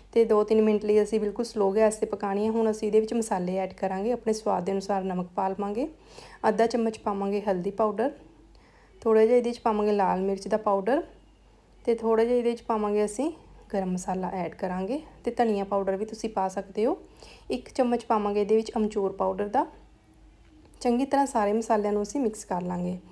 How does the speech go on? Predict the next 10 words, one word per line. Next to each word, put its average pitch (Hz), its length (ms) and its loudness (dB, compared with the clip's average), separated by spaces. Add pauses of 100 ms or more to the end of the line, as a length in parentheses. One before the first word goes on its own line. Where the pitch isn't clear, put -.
(380)
ਮਸਾਲੇ 233 400 8
ਅਸੀਂ 277 160 0
ਲਾਸਟ 208 340 4
ਵਿੱਚ 247 220 -4
ਹੀ 247 80 0
ਪਾਉਣੇ 196 380 0
ਆ, 240 40 2
ਪਹਿਲਾਂ 220 320 2
ਨਹੀਂ 208 200 0
ਪਾਉਣੇ, 214 360 0